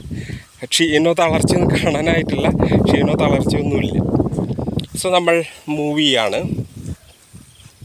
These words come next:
ദാ ചെടികളുടെ ഇടയിലൂടെ മൂവ് ചെയ്യാണ്. ഇവിടെ നിറയെ കാടായിരുന്നു, ഇത് കത്തിച്ചത് കൊണ്ടാണ് ഇങ്ങനെ നല്ല രീതിയിൽ പോകാൻ പറ്റുന്നത്. ദാ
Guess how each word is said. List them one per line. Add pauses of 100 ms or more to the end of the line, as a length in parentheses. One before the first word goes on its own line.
(920)
ദാ
ചെടികളുടെ
ഇടയിലൂടെ (440)
മൂവ്
ചെയ്യാണ്.
ഇവിടെ
നിറയെ
കാടായിരുന്നു,
ഇത് (460)
കത്തിച്ചത്
കൊണ്ടാണ്
ഇങ്ങനെ (1080)
നല്ല
രീതിയിൽ
പോകാൻ
പറ്റുന്നത്. (2000)
ദാ